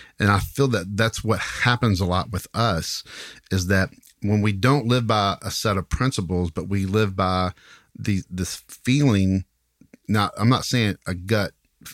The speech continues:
sometimes these gut feelings that we have, it's like, okay, I just got a gut feeling that I shouldn't do this.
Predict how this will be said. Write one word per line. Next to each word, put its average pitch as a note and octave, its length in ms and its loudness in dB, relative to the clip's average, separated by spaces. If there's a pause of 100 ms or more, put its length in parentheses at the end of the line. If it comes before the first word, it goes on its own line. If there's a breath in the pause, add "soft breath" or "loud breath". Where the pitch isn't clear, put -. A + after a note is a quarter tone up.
(140)
sometimes A#2 420 2
these F2+ 180 -2 (120)
gut A2 220 0
feelings G#2+ 380 2
that G2 120 0
we G2+ 120 2
have, A2 380 2 (340 loud breath)
it's - 100 -10
like, - 140 -4
okay, E2 240 -4
I F#2 120 0
just G#2 200 0
got F#2 180 0
a F2+ 80 0
gut E2 260 -2
feeling F#2 300 -2
that E2 120 0
I E2 80 0
shouldn't D2+ 340 -6
do D#2 140 -6
this. - 420 -14